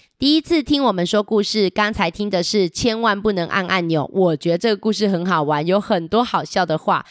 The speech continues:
赖瑞很皮，跟我一样不能做的事一直做，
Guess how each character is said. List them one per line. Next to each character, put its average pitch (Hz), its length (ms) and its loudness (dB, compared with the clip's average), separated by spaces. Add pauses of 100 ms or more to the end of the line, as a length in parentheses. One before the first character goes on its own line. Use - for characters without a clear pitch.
(240)
赖 208 240 0
瑞 208 180 4
很 170 220 0
皮， 170 260 -2
跟 294 300 0
我 233 180 2
一 208 180 -4
样 247 220 0
不 226 280 0
能 175 200 0
做 202 160 0
的 180 120 2
事 196 200 -2
一 233 220 0
直 180 240 -2
做， 202 300 -2